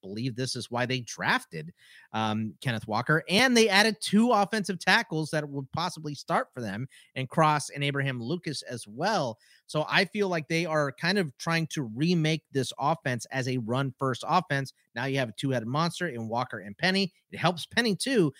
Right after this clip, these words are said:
because he doesn't have to take all those carries and, uh, have more opportunities to get hurt. So I think they're gonna use him a lot. And, uh, this is kind of a volume play for me, plus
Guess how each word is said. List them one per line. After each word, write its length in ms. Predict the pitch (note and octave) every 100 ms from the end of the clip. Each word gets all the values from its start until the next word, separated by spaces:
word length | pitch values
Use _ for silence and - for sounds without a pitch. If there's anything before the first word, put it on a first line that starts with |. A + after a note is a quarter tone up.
| _
because 240 | D3 E3 C#3+
he 60 |
doesn't 240 | D#3 D#3 D#3
have 140 | D3+
to 80 | C3
take 240 | - B3
all 140 | F3 D3
those 220 | C#3 - _ _ -
carries 400 | C3+ B2 A#2+ G#2+ - _ -
and, 260 | C3+ C3 -
uh, 260 | C3 B2 B2 -
have 260 | - E3 F#3
more 200 | D#3+ C#3
opportunities 500 | B2 A#2+ C3 A2+ -
to 60 |
get 160 | G#2+ F#2+
hurt. 260 | G2+ G2+ - - _
So 200 | - B2 -
I 160 | C3+
think 180 | E3 G3+
they're 120 | E3
gonna 160 | D#3+ D#3
use 340 | C#3+ D#3+ D#3+
him 240 | D#3 D3 C#3+
a 80 | A2
lot. 380 | G#2 G#2 F3+ B3 _ _ _ _ B2+
And, 420 | C3+ C#3+ C#3+ C3+
uh, 400 | A2 B2+ B2 A#2+
this 280 | G#2+ D3+ E3+
is 100 | D#3
kind 260 | - B2+
of 120 | C#3+ B2+
a 100 | C3
volume 500 | A2 A2+ G#3+ F#3 B2+
play 200 | - A2+
for 160 | G#2+
me, 280 | G2+ A2 B2 -
plus 400 | E3+ F3+ -